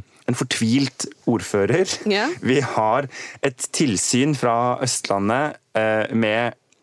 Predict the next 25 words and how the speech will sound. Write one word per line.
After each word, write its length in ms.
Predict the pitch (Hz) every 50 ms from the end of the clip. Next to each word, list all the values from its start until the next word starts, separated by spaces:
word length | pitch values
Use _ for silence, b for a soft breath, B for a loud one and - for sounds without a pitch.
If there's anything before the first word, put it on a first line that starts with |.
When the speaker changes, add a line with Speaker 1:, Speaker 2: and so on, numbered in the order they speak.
| - - - _ _ _ _ _ _ _
Speaker 1:
helt 640 | - - - - 151 139 123 123 127 123 123 - - - _ _ _ _ -
merkelige 1080 | - 113 123 135 135 127 113 101 - - _ _ - - 87 98 104 101 107 110 107 107 - _ _
krav. 380 | - 113 110 127 165 202 202 - - B B B B B B B B B B B B B B B B B
Eh, 240 | 120 120 117 113 - -
og 100 | - 127
vi 60 | 135 151
har 360 | 131 123 110 110 113 120 117 -
ei 100 | 117 120
bygd 320 | 117 113 107 107 107 95 - -
i 280 | 104 95 101 104 104 - _ _ -
harnisk. 800 | - - 92 95 95 95 95 - - - - - - - - - _ _ _ _ _ _ -
Speaker 2:
Mm. 320 | 190 208 208 185 165 160 - b b b b b b b _ _ _ _ _ - - - -
Og, 200 | - 233 233 - -
og 140 | - 220 214 202
byråkrater 680 | 208 190 202 - - - 202 185 185 - 165 156 156
fra 120 | - -
Oslo 420 | - 180 - - - - 175 160 156
Speaker 1:
Og 140 | - 160 165
Speaker 2:
som 120 | - 180 165
Speaker 1:
selvfølgelig 440 | - 143 117 - - 131 123 127
Speaker 2:
ikke 140 | 131 135 139
skjønner 500 | - - 220 196 170 165 160 151 151 151 - b b b b b b
Speaker 1:
Ja. 120 | 117 101
Speaker 2:
en 100 | 190 190
drit. 760 | 165 151 165 - 196 202 190 165 180 185 170 156 175 - -